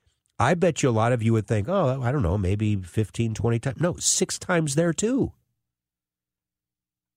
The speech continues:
This year will fall into that category. It's the sixth time. So I, I counted this year. In fact, it, you know what? There's a chance <laughs> in the last two days, if the market really falls out of bed,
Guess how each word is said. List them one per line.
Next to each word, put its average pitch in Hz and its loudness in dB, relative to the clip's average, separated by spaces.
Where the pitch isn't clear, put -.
This 165 2
year 113 2
will 131 4
fall 131 0
into 135 0
that 131 -2
category. 127 0
It's - 0
the 139 -2
sixth - -2
time. 160 -4
So 135 2
I, 151 0
I 156 2
counted 208 2
this 98 -2
year. 76 -6
In 95 -6
fact, 123 0
it, 113 -2
you 107 0
know 135 2
what? 151 -2
There's 196 2
a 113 2
chance 92 -2
<laughs> - -20
in 123 2
the 104 2
last 123 0
two 139 2
days, 107 0
if 101 0
the 98 0
market 95 0
really 101 0
falls 98 -2
out 101 -2
of 76 -4
bed, 104 -4